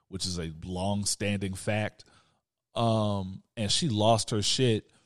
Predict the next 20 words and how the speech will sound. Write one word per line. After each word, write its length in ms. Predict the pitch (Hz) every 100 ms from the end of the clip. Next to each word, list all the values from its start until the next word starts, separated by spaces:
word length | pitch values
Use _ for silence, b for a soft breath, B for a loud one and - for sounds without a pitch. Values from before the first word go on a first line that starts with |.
| _ _ -
and 240 | 98 98
they 60 | 107
broke 260 | 113 113
up 120 | 117 -
the 100 | 101
fight, 320 | 131 120 104
and 120 | 98 92
she 160 | 123
screams, 640 | 110 - 110 104 95 90
"You, 400 | 98 113 131 104 95 _ _ _
you 180 | 101 147
monkey, 480 | 123 113 131 147 160
you 320 | 147 131 120
blue 360 | 107 110 127 135
monkey." 580 | 123 113 98 85 90 - _ _ _ _ _ _ _ _ _ _ _ _ _ _ -
A 60 | 82
dark-skinned 600 | 131 135 - - 135 123
black 300 | 113 104 -
woman. 340 | 87 - 107 - _ _ _ _ _ _ _ _ _ _ _ _ _ _ _ _ _ _ -
And, 720 | 110 110 104 104 98 90 90